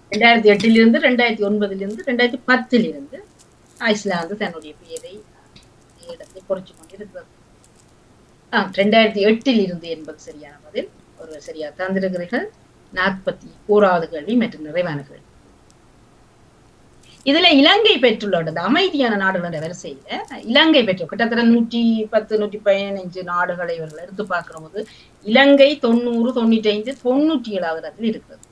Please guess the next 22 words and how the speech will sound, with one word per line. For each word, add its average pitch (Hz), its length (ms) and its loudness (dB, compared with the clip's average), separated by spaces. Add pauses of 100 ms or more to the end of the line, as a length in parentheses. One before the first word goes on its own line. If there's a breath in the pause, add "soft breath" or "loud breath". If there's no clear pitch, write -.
(200)
ஆ, - 340 -20 (100)
அமைதியான 175 420 -20
நாடு. 143 140 -20 (1500)
தொண்ணூற்றி 220 400 6
ஏழு 240 400 8
என்பது 185 300 2
சரியான 151 400 -12
பதில். 156 200 -14 (100)
தொண்ணூற்றி 208 280 -2
ஏழாவது 190 340 4
இடம் 220 180 2
இலங்கை 208 340 2
கிடைத்திருக்கிறது. 160 680 -14
இருவர் 175 240 -6
சரியா 156 280 -12
தந்திருக்கிறீர்கள். 185 720 -8
வாழ்த்துக்களை 156 460 -10 (100)
கூறியபடி 185 480 -16
இப்போது 170 420 -14
நாங்கள் - 220 -20
லீடர் 196 280 2
போர்டிலே 175 420 -10